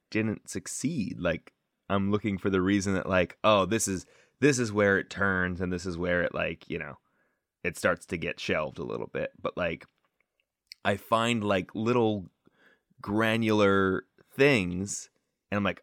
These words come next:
"Oh, that, that, uh, that wasn't my favorite." And then I think about it for, like, three seconds, and I'm like, "Oh no, that was, like, the <laughs> best part of this episode for these reasons that I now know." Like, it,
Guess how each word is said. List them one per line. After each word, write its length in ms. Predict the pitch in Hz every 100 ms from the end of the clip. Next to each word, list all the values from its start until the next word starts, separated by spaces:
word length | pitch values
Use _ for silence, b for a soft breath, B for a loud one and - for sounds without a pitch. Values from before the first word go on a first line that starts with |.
| -
"Oh, 440 | 117 113 113 107
that, 260 | 104 113 - -
that, 180 | 107
uh, 120 | 113 113
that 120 | 127 120
wasn't 220 | 110 80
my 100 | 92
favorite." 380 | 104 98 87 -
And 120 | 107
then 80 | 110
I 20 |
think 200 | 101 117
about 200 | 117 101
it 80 | -
for, 80 | 95
like, 160 | 90
three 220 | - 113 110
seconds, 360 | 120 120 101
and 80 | 95
I'm 60 | 95
like, 200 | 95 - b b b b b b _ -
"Oh 180 | 208 233
no, 300 | 226 320 269
that 160 | 165 220
was, 140 | 214
like, 140 | 220
the 80 | 240
<laughs> 140 | 190 254
best 180 | - -
part 320 | 294 220 -
of 60 | 208
this 180 | 226
episode 540 | 262 269 247 180 127 107
for 100 | 113
these 240 | 107 101
reasons 360 | 104 101 92 87
that 140 | 98
I 100 | 87
now 220 | 87 90 85
know." 180 | 69 -
Like, 280 | 92 82 _ b b b b -
it, 240 | 120 -